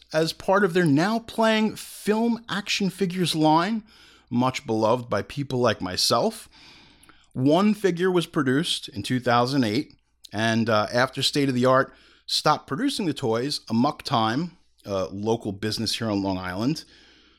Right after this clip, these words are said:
uh, took over until twenty seventeen, and the company announced the license to produce more figures had expired.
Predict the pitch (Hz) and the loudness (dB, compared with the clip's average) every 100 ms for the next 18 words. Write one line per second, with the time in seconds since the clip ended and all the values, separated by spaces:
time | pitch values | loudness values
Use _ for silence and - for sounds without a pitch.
0 | _ 104 101 - 143 131 113 113 127 113 | _ -2 0 0 0 2 2 2 0 0
1 | 117 - 151 131 - 113 113 110 240 226 | -4 -2 0 2 0 -2 -2 0 2 4
2 | 214 208 - - - - _ _ 107 120 | 2 -2 -12 -20 -20 -20 _ _ -2 0
3 | - 202 190 185 160 160 156 - 123 123 | 0 -2 0 2 4 4 2 0 -2 0
4 | 143 - 156 - 120 - 127 123 120 - | 0 0 -4 -6 -10 -6 -4 -4 -4 0
5 | 139 220 220 139 123 131 131 120 110 - | 0 0 0 0 0 -2 -2 -2 -4 -4
6 | - 220 254 95 78 | -4 0 0 0 -6